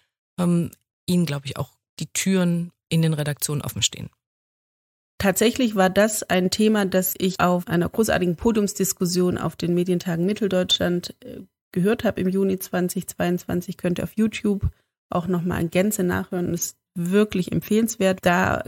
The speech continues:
Speaker 2: ging's wirklich zur Sache. Da haben wir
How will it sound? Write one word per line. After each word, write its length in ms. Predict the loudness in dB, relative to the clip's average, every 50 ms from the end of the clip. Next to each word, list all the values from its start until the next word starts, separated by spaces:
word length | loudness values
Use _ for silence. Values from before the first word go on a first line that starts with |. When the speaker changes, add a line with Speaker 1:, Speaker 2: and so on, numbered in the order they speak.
| -10 -14 -16 _ -2
Speaker 2:
ging's 320 | 0 2 2 2 2 0
wirklich 300 | -2 -2 0 -2 -4 -4
zur 340 | -4 -2 -2 0 0 0 0
Sache. 400 | 2 2 2 2 2 0 0 0
Da 180 | 2 2 2 2
haben 220 | 2 2 2 2
wir 420 | 2 2 2 2 2 0 0 -2